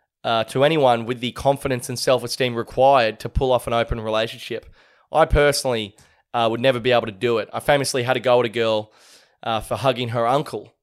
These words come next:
in one of the great mix-ups, but I will say that if you're gonna, if you're gonna wade into this, you better be the ho-, one of the hotter guys we've seen, and I wouldn't let her go on national television, okay? 'Cause we got this six out of ten getting cucked out in front of the whole nation,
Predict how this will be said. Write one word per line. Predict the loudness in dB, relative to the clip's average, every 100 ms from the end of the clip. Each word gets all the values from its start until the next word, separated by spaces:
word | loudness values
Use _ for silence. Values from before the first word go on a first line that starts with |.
| -14
in | -10 -2
one | -2
of | -2
the |
great | -2 -2 -2
mix-ups, | -6 0 -2 -2
but | 0 4 4 0 -16 _ _ _ _ _ _ _ _ _
I | 4
will | 6 4
say | 4 4
that | 4 2
if | 0
you're | 0
gonna, | 2 2 0 -4
if | -8
you're | -2
gonna | 4 6
wade | 6 4 2
into | -2 -4
this, | -6 -4
you | 0
better | 0 0
be | 0
the | 0
ho-, | 0
one | 0 2
of | 4
the |
hotter | 2 2 2
guys | 2 2 2 0
we've | -4 -2
seen, | 0 0 0
and | 0
I | 2
wouldn't | 4 2 2
let | 4 4
her | 4
go | 4
on | 2
national | 0 -2 -4 -6
television, | -2 -2 -4 -10 -16 _ _ _ _ -8
okay? | -2 0 0
'Cause | -2
we | -2
got | -2
this | -2
six | -4 -4 -4 0
out | 0
of | 0
ten | -2 -2
getting | -2 -4
cucked | -6 -2 -2 2
out | 0 0
in |
front | -2 -4
of | -2
the | 0
whole | 0
nation, | 0 -2 -4 -10 -14